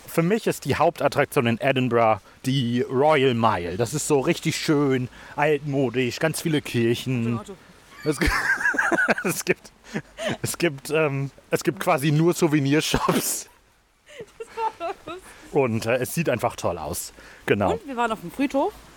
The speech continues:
Speaker 1: Genau, wir sind
Speaker 2: Ich
Speaker 1: über
Speaker 2: finde,
Speaker 1: den
Speaker 2: das ist ein
Speaker 1: Friedhof
Speaker 2: Ding,
Speaker 1: gegangen.
Speaker 2: also das ist vielleicht unpopular Opinion, aber ich finde, man sollte sich Friedhöfe angucken und Supermärkte da, wo man hingeht.
Speaker 1: Jetzt
Speaker 2: Auch mal bei euch vielleicht, um der Ecke, im, im, in eurer Stadt.
Speaker 1: Geht einfach mal in den
Speaker 2: Geht doch einfach mal
Speaker 1: Supermarkt.
Speaker 2: auf den Friedhof.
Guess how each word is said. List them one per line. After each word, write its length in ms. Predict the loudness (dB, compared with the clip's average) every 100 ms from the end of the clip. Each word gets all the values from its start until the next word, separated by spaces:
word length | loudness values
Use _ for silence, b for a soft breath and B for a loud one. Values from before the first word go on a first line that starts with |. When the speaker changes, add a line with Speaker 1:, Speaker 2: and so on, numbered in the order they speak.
| 0
Speaker 1:
Genau, 260 | 2 2
wir 60 | 2
sind 100 | 2
Speaker 2:
Ich 60 | 2
Speaker 1:
über 100 | 2
Speaker 2:
finde, 100 | 0
Speaker 1:
den 20 |
Speaker 2:
das 60 | 0
ist 40 |
ein 100 | 0
Speaker 1:
Friedhof 200 | 0 0
Speaker 2:
Ding, 80 | 0
Speaker 1:
gegangen. 320 | 2 4 4
Speaker 2:
also 120 | 0 -8
das 80 | -6
ist 60 |
vielleicht 280 | -2 -2 -2
unpopular 440 | -4 -4 -2 -2
Opinion, 480 | -2 -2 -2 0 -2 -4 -8 -10 -10 -4
aber 140 | 0 2
ich 80 | 2
finde, 260 | 2 2
man 160 | 2 0
sollte 220 | -2 -2
sich 140 | -6
Friedhöfe 500 | -4 -2 0 0 0 0
angucken 520 | -2 -2 -2 0 0 -2 -8 -10 -8 -6 0
und 200 | 2 2
Supermärkte 560 | 2 2 2 0 0
da, 200 | 0 2
wo 60 | 2
man 160 | 2 2
hingeht. 360 | 0 -2 -2 -4 -8 -8 -4 2
Speaker 1:
Jetzt 140 | 2
Speaker 2:
Auch 100 | 2 0
mal 120 | 0
bei 220 | 2 2 0
euch 60 | 0
vielleicht, 340 | 0 2 2
um 120 | 2 2
der 140 | 2
Ecke, 260 | 0 0 2
im, 140 | 0 2
im, 240 | 2 2
in 100 | 2
eurer 220 | 2 2
Stadt. 260 | 2 2 0 -2 -4
Speaker 1:
Geht 160 | 0 2
einfach 200 | 4 4
mal 140 | 6 6
in 60 |
den 80 | 6
Speaker 2:
Geht 80 | 4
doch 120 | 6
einfach 100 | 6
mal 340 | 6 6 4 2
Speaker 1:
Supermarkt. 400 | -2 -8 -4 -4
Speaker 2:
auf 380 | -4 -2 0 2
den 80 | 2
Friedhof. 200 | 0